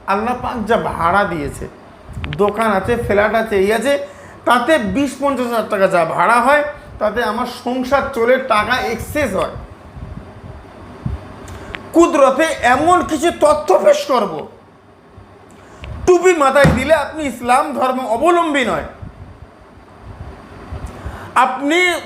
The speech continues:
ধুতি পরলে আপনি হিন্দু ধর্মে অবলম্বী নয়, আপনি খ্রিস্টান গির্জায় গেলে আপনি খ্রিস্টান ধর্মে অবলম্বী নয়। সবার বক্তব্য হচ্ছে,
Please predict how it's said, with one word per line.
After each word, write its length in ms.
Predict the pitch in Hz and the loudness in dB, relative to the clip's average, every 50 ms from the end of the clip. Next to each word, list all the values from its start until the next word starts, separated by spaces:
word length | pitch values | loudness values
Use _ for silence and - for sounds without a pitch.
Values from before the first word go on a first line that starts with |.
| 214 | -6
ধুতি 440 | - - - - 302 - - 370 381 381 381 | -6 -2 2 2 4 4 6 6 4 6 6
পরলে 320 | - - 262 277 311 330 | 4 2 2 4 4 4
আপনি 340 | 311 285 285 - - 311 311 | 4 4 2 -4 -4 -4 -4
হিন্দু 600 | 269 196 - - - 247 262 277 302 311 349 330 | -4 -4 -4 -4 -4 -4 -4 -4 -4 -2 -2 -2
ধর্মে 340 | 233 233 262 262 254 262 285 | 0 0 0 0 0 0 0
অবলম্বী 600 | 262 233 262 247 294 339 359 381 359 359 339 311 | 2 2 2 4 6 6 6 4 2 2 0 0
নয়, 220 | 269 226 196 202 185 - - - - - - - - - - - - - - - - - - - - - - - - - - - - - - - - - - | 0 0 -2 -4 -6 -10 -16 -20 -20 -20 -20 -20 -18 -18 -18 -18 -20 -20 -20 -20 -20 -18 -16 -16 -16 -16 -16 -20 -20 -20 -20 -20 -20 -20 -18 -18 -16 -6 -2
আপনি 300 | - 190 196 208 254 269 | 0 0 0 2 0 0
খ্রিস্টান 640 | - - - 311 302 - - - 302 269 254 220 196 | 2 2 2 2 2 2 2 2 2 2 2 2 0
গির্জায় 440 | 180 269 311 294 214 254 262 233 220 | 2 2 0 0 2 2 2 2 2
গেলে 240 | 202 220 240 254 214 | 2 2 2 4 4
আপনি 280 | 214 220 196 226 247 | 2 2 0 -2 -4
খ্রিস্টান 520 | 240 247 - - 277 247 - - 294 - 226 | -4 -4 -2 -4 -4 -2 -2 -2 -2 -2 -2
ধর্মে 300 | 196 - 220 226 220 214 | -2 -2 -2 0 0 0
অবলম্বী 560 | 202 196 208 240 262 247 247 226 208 196 185 | 0 2 2 2 0 0 0 0 0 0 0
নয়। 180 | 175 156 139 135 - - - - - - - | -2 -2 -6 -8 -10 -16 -20 -20 -20 -20 -16
সবার 560 | - - - 240 233 269 302 311 330 349 339 | -6 -2 0 4 6 6 6 6 6 4 4
বক্তব্য 520 | 330 339 320 - - - 285 233 220 226 | 2 0 0 0 0 -4 -4 -4 -4 -6
হচ্ছে, 640 | 226 214 - 196 - - - 185 160 - - - | -8 -8 -8 -10 -14 -14 -12 -12 -12 -14 -16 -18